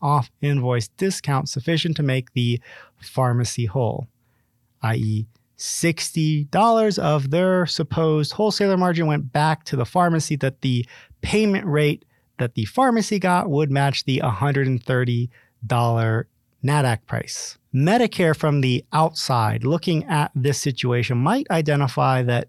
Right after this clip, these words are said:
its cost of goods for albendazole was reasonable,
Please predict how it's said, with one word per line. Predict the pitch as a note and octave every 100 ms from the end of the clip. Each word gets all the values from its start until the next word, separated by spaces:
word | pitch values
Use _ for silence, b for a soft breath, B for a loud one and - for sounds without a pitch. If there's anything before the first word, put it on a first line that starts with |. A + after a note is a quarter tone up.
| -
its | F#3+ -
cost | - E3+ D#3+ C#3 - _ _ -
of | C#3 C#3+ B2+
goods | A#2+ C3 B2+ B2 - _ _ _
for | D3+ C3+ B2 B2 B2 -
albendazole | D#3 C#3+ B2+ B2+ A#2 A2 A#2+ A#2 G#2
was | A2+ G#2+ G#2 b b b
reasonable, | - G#2 B2+ A#2+ A2 G2+ - -